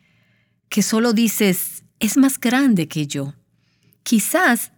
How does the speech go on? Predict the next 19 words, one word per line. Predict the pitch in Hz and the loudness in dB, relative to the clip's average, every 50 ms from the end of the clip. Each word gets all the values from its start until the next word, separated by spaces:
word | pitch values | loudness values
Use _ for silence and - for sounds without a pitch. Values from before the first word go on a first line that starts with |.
| _ _ | _ _
sea | - - - 269 285 285 | -10 -4 0 0 0 0
simplemente | - - 349 403 415 320 294 247 196 190 190 190 202 | 0 -2 -4 -2 0 2 2 4 4 4 4 2 2
el | 190 185 | 2 0
hecho | 208 202 - 285 | 0 0 -2 -4
de | 254 | -2
mantener | 277 277 233 214 - 214 208 202 220 285 320 - | 0 2 2 2 4 4 4 6 4 4 0 0
tu | - 202 170 | 0 -2 0
casa | - 180 175 175 - 175 | 0 0 0 0 0 0
limpia. | 151 147 151 151 151 139 139 127 135 131 - _ _ | 0 0 0 -2 -2 -4 -4 -8 -12 -14 -18 _ _
Sé | - - - 202 | -8 -4 -2 -2
que | 190 - 240 | 0 0 0
para | - 226 214 185 165 | 0 2 2 4 4
muchas | 170 170 170 180 226 359 381 - - 165 175 - | 4 4 6 4 4 2 0 0 -2 -2 0 0
mujeres | 156 165 156 160 143 135 131 - 233 240 - - - _ _ _ - | 0 0 0 0 0 -2 -4 -4 -6 -8 -10 -12 -16 _ _ _ 0
esto | 233 302 330 320 - - - 208 185 180 | 2 2 2 2 0 0 0 2 2 4
es | 165 170 190 - 226 | 2 2 0 0 0
una | 220 233 240 | 0 0 0
tarea | - 254 226 208 185 185 208 262 | 0 0 2 2 2 2 2 0
abrumadora. | - - - 190 170 185 185 175 165 160 156 139 135 165 175 185 175 - - - | 0 0 -2 0 2 4 4 4 4 4 0 -2 -2 -2 0 -2 -2 -4 -8 -14